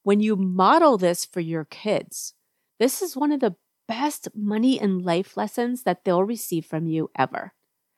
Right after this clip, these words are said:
right? Teaching them to save and invest for their own future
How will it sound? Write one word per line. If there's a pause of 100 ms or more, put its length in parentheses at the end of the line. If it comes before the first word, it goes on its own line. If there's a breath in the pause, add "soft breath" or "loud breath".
(160)
right?
Teaching
them
to
save
and
invest
for
their (100)
own
future